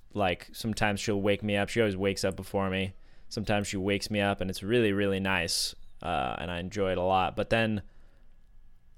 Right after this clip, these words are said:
like, in this particular case, I was already not feeling super good 'cause, like, <laughs> the night before, we had, like, a family dinner thing with all the flatmates.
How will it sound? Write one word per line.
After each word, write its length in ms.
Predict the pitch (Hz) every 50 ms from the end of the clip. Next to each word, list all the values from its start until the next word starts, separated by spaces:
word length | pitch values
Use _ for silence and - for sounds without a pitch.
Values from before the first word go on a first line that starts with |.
| - -
like, 360 | 113 107 101 92 90 - - - - - - - - - - - - - - - -
in 220 | 127 120 120 113
this 180 | 120 127 120 -
particular 600 | - 127 117 - 127 120 113 - 117 113 110 107
case, 380 | - 113 110 110 107 104 -
I 120 | - 113 113
was 160 | 113 110 117
already 360 | 113 113 113 110 113 113 110
not 340 | 110 107 107 104 104 - -
feeling 420 | - - 117 113 113 113 117 117 113
super 720 | - - - - 120 117 - 123 113 110 107 107 107 98 - - - 101
good 380 | 113 110 113 117 120 117 117
'cause, 160 | - 123 104 104
like, 160 | 107 98 - - - - - - -
<laughs> 240 | - 117 - -
the 120 | - 120 117
night 280 | 127 123 120 117 104
before, 420 | 110 117 110 - - 117 120 120 120
we 100 | 117 117 113
had, 160 | 110 110 107
like, 160 | 110 107 110
a 220 | 104 101 101 98 - - - - - - -
family 480 | - - - 113 107 110 107 110 107 107
dinner 300 | 98 110 107 107 110 110
thing 200 | - - 110 107
with 120 | 107 104 110
all 100 | 104 101
the 60 | 101
flatmates. 720 | - - 110 101 101 92 101 101 101 101 95 - - -